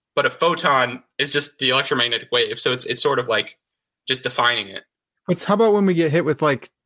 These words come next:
Speaker 2: with rays from the sun?
Speaker 1: Yeah, so that's a photon, or
Speaker 2: Okay.
Speaker 1: that's light wave.
Speaker 2: It's, so it's light wave, but, like, that goes into my skin and heats it up,
Speaker 1: Yeah.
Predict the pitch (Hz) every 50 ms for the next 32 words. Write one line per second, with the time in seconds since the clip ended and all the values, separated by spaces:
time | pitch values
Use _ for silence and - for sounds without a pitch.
0 | _ _ - 151 151 135 - - - 131 139 135 143 147 147 131 - - 147 139
1 | 135 123 - - - 131 120 113 98 120 - _ _ _ _ _ _ _ _ _
2 | _ - 151 127 117 - - 127 120 131 - - - 131 110 104 - - - -
3 | - - - _ _ - 127 120 123 127 113 110 - _ _ _ 127 120 117 -
4 | - 104 - - - - - _ _ _ _ _ _ _ - 143 - 160 127 -
5 | - 165 160 147 - - 147 160 175 151 - 139 123 120 120 127 127 - _ _
6 | - - - - _ _ _ _ _ _ - 160 160 156 151 - - _ _ _
7 | _ _ _ _ _ _ _ _ _ _ _ _ _ _ _ _ _ _ _ _
8 | _ _ _ _ _ _ _ _ _ _ _ - 170 170 151 - 156 175 175 170
9 | - 185 175 165 175 180 165 151 139 131 - - - - 170 151 131 123 127 131
10 | 117 135 120 95 - 147 131 - 143 127 123 117 110 -